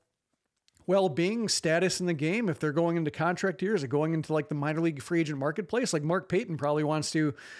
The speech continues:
ball out to show something, you know, to other teams. Like, not giving somebody like him a chance when everybody else is more or less done for the season strikes me as weird.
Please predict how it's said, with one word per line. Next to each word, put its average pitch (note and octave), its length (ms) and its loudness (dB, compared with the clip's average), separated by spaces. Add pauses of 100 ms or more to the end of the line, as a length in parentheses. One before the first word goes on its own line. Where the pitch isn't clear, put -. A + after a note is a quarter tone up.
(260)
ball E3+ 260 4
out A3 280 2
to D3+ 100 -4
show E3 260 2
something, D#3 600 -2
you D3 80 0
know, C#3+ 60 2
to - 140 -6
other C#3+ 180 -4
teams. G3 440 0
Like, C#3 240 -2 (580)
not C4+ 200 2
giving C#4+ 260 4
somebody C4+ 260 4
like G3 140 4
him C#4+ 160 0
a A3+ 60 4
chance D#3 360 0
when F3 80 0
everybody F#3+ 320 4
else F#3+ 300 6
is D3 80 -2
more F3 160 4
or F3 60 6
less E3 180 2
done F3 220 0
for - 80 -6
the B2+ 80 -8
season C#3+ 420 0
strikes E3+ 340 0
me D3 80 -4
as A#2+ 120 -4
weird. A2 320 -8